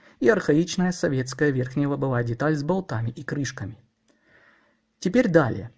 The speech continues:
В России решили модернизировать советский Т восемьдесят Б В и создали версию Т восемьдесят Б В М. Вот так выглядит этот танк.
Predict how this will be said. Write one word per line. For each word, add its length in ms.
В 120
России 300
решили 380
модернизировать 840
советский 540
Т 200
восемьдесят 600
Б 200
В 260
и 100
создали 500
версию 440
Т 200
восемьдесят 640
Б 240
В 300
М. 320
Вот 220
так 180
выглядит 520
этот 400
танк. 400